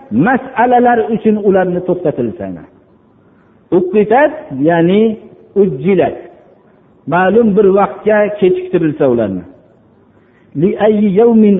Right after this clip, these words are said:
ujjilat. Payg'ambarlarni o'zlariga taalluqli bo'lgan masalalarni hal qilinishligi uchun qaysi kunga kechiktirilsa? Bilasizmi? Li ayyi yawmin ujjilat,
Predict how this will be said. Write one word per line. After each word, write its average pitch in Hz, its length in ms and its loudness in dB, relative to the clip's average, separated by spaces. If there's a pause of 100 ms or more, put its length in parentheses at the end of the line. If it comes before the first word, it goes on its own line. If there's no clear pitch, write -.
ujjilat. 143 520 0 (680)
Payg'ambarlarni 175 1000 0 (1800)
o'zlariga 202 500 2
taalluqli 226 640 2 (100)
bo'lgan 233 380 2
masalalarni 220 800 2
hal 226 260 0
qilinishligi 220 640 0
uchun 240 280 2 (480)
qaysi 233 500 0
kunga 302 440 4
kechiktirilsa? 269 800 0 (2000)
Bilasizmi? 262 720 2 (100)
Li 214 160 2
ayyi 269 360 2
yawmin 311 460 4
ujjilat, 262 480 0